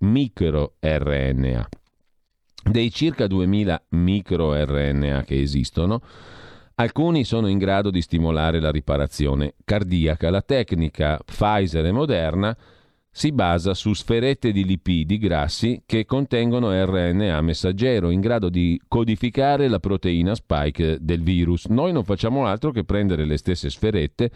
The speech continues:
e inserire al loro interno un micro-R N A che entra nelle cellule cardiache spingendole a replicarsi e il processo, il processo porta alla rigenerazione del cuore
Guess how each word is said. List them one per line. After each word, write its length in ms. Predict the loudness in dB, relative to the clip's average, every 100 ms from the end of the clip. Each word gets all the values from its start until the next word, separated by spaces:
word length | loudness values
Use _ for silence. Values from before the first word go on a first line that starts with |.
| -10 -20 -20 -20 -6
e 100 | -2
inserire 520 | 0 0 0 2 2
al 100 | 2
loro 200 | 2 0
interno 640 | 0 0 0 0 0 -2 -2
un 200 | 0 2
micro-R 880 | 4 2 0 0 2 0 0 0 0
N 100 | 0
A 420 | 0 0 -2 -2 -4 _
che 260 | 0 0
entra 280 | 0 0 0
nelle 300 | 0 0 0
cellule 480 | 0 0 0 0 0
cardiache 640 | 0 0 0 0 0 -4
spingendole 720 | -4 0 2 2 0 0 0 0
a 120 | 0
replicarsi 800 | -2 -2 -2 -2 -2 -2 -2 -2
e 140 | 0 -2
il 80 | -2
processo, 560 | -2 0 0 -2 -4 -4
il 100 | -2
processo 480 | -2 -4 -4 -4
porta 420 | -4 -2 -2 -2 -2
alla 240 | 0 0
rigenerazione 840 | 0 0 0 0 0 -2 -2 -2 -2
del 160 | -4
cuore 340 | -2 -2 0